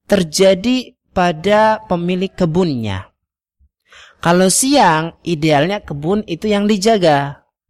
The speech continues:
Ya, kalau malam, pemilik kebun tidur. Ya. Tapi hewan yang harus dijaga.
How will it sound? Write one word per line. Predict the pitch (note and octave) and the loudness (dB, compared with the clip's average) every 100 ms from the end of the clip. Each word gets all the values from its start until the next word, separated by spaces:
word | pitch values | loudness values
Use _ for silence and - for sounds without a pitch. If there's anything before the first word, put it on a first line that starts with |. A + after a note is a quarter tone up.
| _ _ _ _ _ _ - _ _ _ _ _ | _ _ _ _ _ _ -20 _ _ _ _ _
Ya, | B2+ G#2+ A2+ | -12 -12 -12
kalau | - C3+ C#3+ | -4 0 2
malam, | C3 B2 D3+ G3+ A3+ A3+ - | 2 2 4 4 2 -2 -6
pemilik | C3 B2 B2 | -6 -2 -4
kebun | B2 B2 E3+ F#3 | -4 -2 -2 0
tidur. | G#3 G#3+ G3 F3+ F3+ - _ _ _ _ _ _ _ _ _ _ _ _ _ _ | 2 4 4 4 0 -10 _ _ _ _ _ _ _ _ _ _ _ _ _ _
Ya. | - - _ _ _ _ _ _ - | -18 -18 _ _ _ _ _ _ -6
Tapi | B2+ G3 | -2 0
hewan | F3+ D#3 D3 G3 | 2 4 4 2
yang | F#3 E3 | 0 0
harus | D3 C#3 G3 A#3+ - - _ _ _ _ - | 0 2 2 0 -6 -12 _ _ _ _ -6
dijaga. | F#3 F#3+ A#3 G#3 F3+ | -4 2 2 4 2